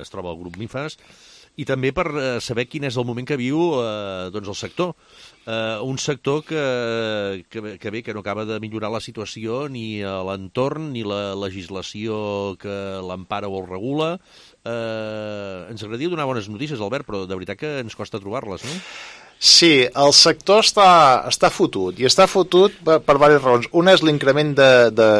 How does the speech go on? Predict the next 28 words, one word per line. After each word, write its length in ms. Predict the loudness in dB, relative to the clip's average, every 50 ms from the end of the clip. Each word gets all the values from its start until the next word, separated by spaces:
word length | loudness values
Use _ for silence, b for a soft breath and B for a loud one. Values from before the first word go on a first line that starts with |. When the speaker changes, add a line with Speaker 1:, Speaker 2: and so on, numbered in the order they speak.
| 4 2 -2 -8 -10
Speaker 2:
costos 400 | 0 4 4 4 4 2 -2 0
i 60 | 2 2
de 80 | 2 2 2
preus 220 | 4 4 4 4
i 60 | 4 4
de 20 |
la 140 | 4 4 4 4
vida, 160 | 2 2 2
que 80 | 0
això 160 | 0 0 0 0
tothom, 380 | -2 -2 0 0 0 0 0 -2
quan 220 | -4 -4 -4 -2
anem 160 | -2 0 0 2
al 80 | 2
súper, 300 | 2 0 0 0 2 2 2
al 240 | 2 0 0 -2
supermercat, 560 | -2 -2 -2 -2 -2 -2 -2 -2 0 0 0 0
ho 80 | 0 -2
veiem, 260 | -2 0 2 2 2 2
per 140 | 0 -4 -2
tant, 240 | -2 -4 -4 -4 -8
eh, 220 | -12 -10 -12 -12
que 80 | -10 -8
aquí 140 | -6 -4 -2
no 80 | -2 0
cal 160 | 2 2 2
explicar 320 | 2 0 -4 -2 2 2 4 4
res, 180 | 4 2 B